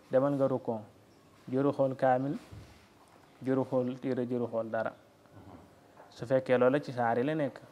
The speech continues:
ci alxuraan bi la nekk. Bu nekkee ci Faatiha nag, fokk nag nga matal Faatiha bi nag. Ci moo xam kaamil ngay wut, joola nga xool ci jàll, Faatiha moom dana ñëw. wala sax lu dul kaamil,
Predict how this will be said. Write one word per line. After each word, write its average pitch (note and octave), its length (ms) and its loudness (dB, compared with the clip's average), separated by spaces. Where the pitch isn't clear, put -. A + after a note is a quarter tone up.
ci - 80 -10
alxuraan A#2+ 400 -2
bi B2 80 -2
la D3+ 80 -2
nekk. D3 220 -8
Bu C3 100 0
nekkee C#3 320 2
ci D#3+ 100 -2
Faatiha D3 360 6
nag, B2+ 120 2
fokk - 360 -4
nag C3+ 180 -2
nga C3 80 0
matal A#2 280 -4
Faatiha A2+ 340 -4
bi G#2 100 -12
nag. G2 140 -16
Ci A#2+ 160 -8
moo B2+ 180 2
xam B2+ 200 -2
kaamil C3+ 320 6
ngay C3 200 0
wut, D#3 180 0
joola B2+ 340 4
nga C3+ 140 4
xool B2+ 280 6
ci C#3 120 -6
jàll, D3 340 4
Faatiha C3 260 4
moom C#3 200 -2
dana C#3 180 0
ñëw. B2 160 0
wala C3+ 260 6
sax C3+ 220 0
lu D3 80 4
dul C#3+ 160 4
kaamil, C#3 360 6